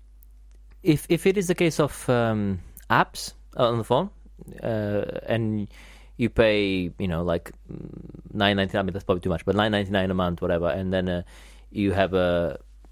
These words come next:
hundreds of different apps you can download, and there's new apps coming in. Um, because, because apps are so cheap already, it's not like games are, like, forty, fifty quid.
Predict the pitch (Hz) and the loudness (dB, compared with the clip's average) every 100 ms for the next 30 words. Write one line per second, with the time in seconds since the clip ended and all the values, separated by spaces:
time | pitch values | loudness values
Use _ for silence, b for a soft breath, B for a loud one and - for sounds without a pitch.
0 | - 120 113 101 101 - 110 107 101 104 | -2 2 2 2 -2 0 -2 0 0 0
1 | - - 107 101 101 101 101 98 95 90 | -2 -4 0 0 2 2 2 0 0 -2
2 | - 107 98 - 110 107 120 131 B B | -2 0 0 -2 -2 0 0 -2 B B
3 | B B B - 180 190 190 185 165 165 | B B B 0 2 4 2 2 0 0
4 | 180 156 - 135 160 131 139 - 127 135 | 0 0 -2 0 0 0 -2 -2 -2 0
5 | 110 - 165 127 - - - 127 135 104 | -2 -2 0 0 -2 -4 0 2 2 2
6 | 113 110 113 117 120 135 127 120 131 131 | 0 -2 -8 -8 0 2 2 2 0 2
7 | 113 110 98 - 120 107 110 113 - 110 | 2 0 -2 0 0 0 -4 -4 -2 0
8 | 127 98 | 2 0